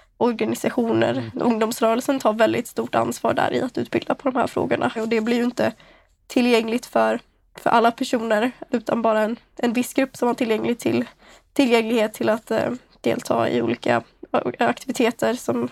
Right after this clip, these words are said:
Speaker 1: anordnas av ungdomsrörelsen. Så det är någonting som jag tycker är väldigt intressant att, att jobba med.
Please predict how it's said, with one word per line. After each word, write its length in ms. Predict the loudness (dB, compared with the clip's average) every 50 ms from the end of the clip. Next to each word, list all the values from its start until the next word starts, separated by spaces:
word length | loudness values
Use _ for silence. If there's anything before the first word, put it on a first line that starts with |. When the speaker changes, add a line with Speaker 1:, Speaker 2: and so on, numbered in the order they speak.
| -8 _ 0 2
Speaker 1:
anordnas 580 | 2 2 2 2 0 0 0 -2 -2 -2 -2
av 220 | 0 0 0 -2 -4 -4 _
ungdomsrörelsen. 800 | -2 0 2 0 -2 0 0 0 0 0 0 -2 -4 -4 -4 -6 -8 -10 -20 -20 -20 -20 -20 -20 _
Så 100 | 0 4
det 120 | 4 6
är 40 | 6
någonting 280 | 6 4 2 0 -2 -2
som 120 | -2 -2
jag 100 | -2 -2
tycker 200 | -4 -4 -4 -2
är 40 | 0
väldigt 320 | 0 0 0 0 -2 -2
intressant 600 | -4 -4 -2 -2 -2 0 0 -2 -2 -4 -6 -4
att, 320 | -2 0 0 -2 -2 -2 0
att 60 | 2
jobba 220 | 2 2 0 0
med. 180 | -2 -2 -4